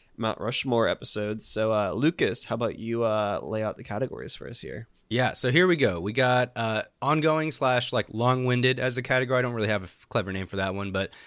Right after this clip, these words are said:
Speaker 2: this is, like, your Naruto's, your Dragon Balls, like, Bleach, One Piece, like, just a long-winded ongoing series. It could be ongoing or it could just be a series that wrapped up, but, you know, your ongoing series. Uh, throwback, this is anything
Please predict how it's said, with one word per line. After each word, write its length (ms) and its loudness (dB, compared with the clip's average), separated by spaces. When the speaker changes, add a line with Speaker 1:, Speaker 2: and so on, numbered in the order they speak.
Speaker 2:
this 140 4
is, 140 2
like, 220 4
your 400 4
Naruto's, 680 2
your 160 -2
Dragon 380 -2
Balls, 480 -2
like, 320 -6
Bleach, 460 0
One 280 0
Piece, 300 -2
like, 160 2
just 280 0
a 60 4
long-winded 760 0
ongoing 440 -2
series. 240 -2
It 60 0
could 100 -2
be 120 4
ongoing 420 0
or 80 0
it 60 -2
could 120 -8
just 180 -2
be 120 -2
a 40 0
series 340 -2
that 160 -2
wrapped 240 -4
up, 240 0
but, 300 -2
you 100 -6
know, 260 -4
your 180 -4
ongoing 340 -6
series. 380 -8
Uh, 160 -2
throwback, 640 4
this 180 -2
is 140 -4
anything 580 -2